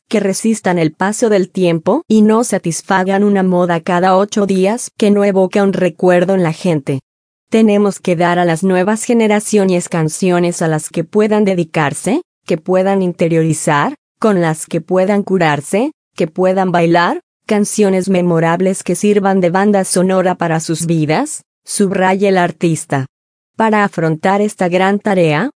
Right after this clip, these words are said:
Wiese vive desde el treinta de mayo en una casa de Nápoles con dos productores. Su objetivo es escribir canciones de diversos géneros, como el pop, el urbano, el funk, la música regional mexicana,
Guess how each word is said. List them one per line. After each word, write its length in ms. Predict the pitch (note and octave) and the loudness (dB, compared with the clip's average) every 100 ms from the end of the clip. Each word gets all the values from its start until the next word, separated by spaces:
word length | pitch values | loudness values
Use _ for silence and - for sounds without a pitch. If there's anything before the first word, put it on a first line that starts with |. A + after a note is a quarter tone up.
| - | -6
Wiese 580 | G3 G#3+ D#3+ E3+ F3+ E4+ | 0 0 0 0 0 -2
vive 340 | F3+ A3 G#3+ G#3+ | 2 2 2 2
desde 340 | G#3 F#3 F3 | 2 2 0
el 140 | E3+ | 0
treinta 440 | - F#3+ A3+ A3 G3 | 0 0 2 0 -2
de 100 | F3 | 0
mayo 380 | F3 F#3 F#3+ F#3+ | 0 0 0 0
en 100 | F#3 | 0
una 240 | F3+ E3+ | 0 -2
casa 440 | F3+ F3+ - G#3 | -2 -4 -2 -2
de 120 | F3 E3+ | 0 0
Nápoles 440 | F3 F3 F3+ F3+ | 0 0 -4 -4
con 280 | - D#3+ D#3 | -2 0 2
dos 260 | F3+ F#3 | 2 0
productores. 1000 | - G#3+ G#3 G3+ - F#3+ C#3+ C3 - - _ _ _ _ _ _ | -2 0 0 -2 -2 0 0 -4 -10 -18 _ _ _ _ _ _
Su 240 | - B3 | -4 0
objetivo 640 | A3 - G3+ F3+ A3 G#3+ G#3 | 0 0 -4 0 0 2 0
es 140 | G3+ | 0
escribir 600 | F#3+ - F#3 F#3 F#3+ F3+ | -4 -4 -2 0 0 -2
canciones 680 | - E3 E3+ - G#3 G#3+ A3 | 0 0 -2 -2 0 2 0
de 140 | F#3 F3 | 0 0
diversos 640 | G3 F#3 F3+ F#3 E3+ - | 0 2 0 -2 -6 -4
géneros, 680 | G#3+ G3 F#3+ A3 F4 - - _ _ | -2 0 2 0 -2 -8 -18 _ _
como 220 | A3+ G#3+ | 0 2
el 120 | F3+ D#3+ | 2 0
pop, 320 | - A#3 - _ - | 0 0 -2 _ -2
el 180 | A3+ A3+ | 2 2
urbano, 600 | G#3 E3+ E3 D#3+ F#3 D#4 _ - | 2 2 0 2 -2 -4 _ 0
el 160 | A3+ | 0
funk, 360 | A3 A#3+ F#3 - _ _ | 2 0 0 -4 _ _
la 200 | G#3+ G#3+ | 0 2
música 480 | G#3+ A3+ A3+ G#3 F#3+ | 4 2 0 -2 -2
regional 560 | F3 E3 F3 F3+ F#3+ G3+ | -2 -2 0 0 2 2
mexicana, 720 | G#3+ G3+ E3 F3 E3 D#3+ | 0 -2 -4 -2 0 -2